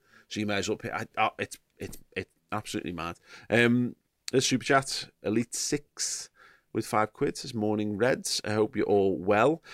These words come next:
Uh, Saturday shows, we miss Darwin. Say it every time on here. He's glorious, he's sexy, and we're neither without him." Um, yeah,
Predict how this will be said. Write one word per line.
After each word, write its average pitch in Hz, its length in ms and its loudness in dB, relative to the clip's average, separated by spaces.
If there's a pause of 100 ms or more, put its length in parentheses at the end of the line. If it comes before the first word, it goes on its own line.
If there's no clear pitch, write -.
(160)
Uh, 110 160 6
Saturday 113 420 2
shows, 104 380 4
we 110 80 -2
miss 101 180 -4
Darwin. 95 480 -2 (340)
Say 101 180 4
it 98 80 4
every 95 160 0
time 92 320 -2
on 92 80 -4
here. 98 120 -2
He's 95 160 -6
glorious, 104 540 4
he's 98 140 -2
sexy, 95 580 -2
and 90 180 -6
we're 92 100 -6
neither 87 460 -4
without 87 440 -4
him." 98 200 2 (300)
Um, 110 540 2 (560)
yeah, 170 300 6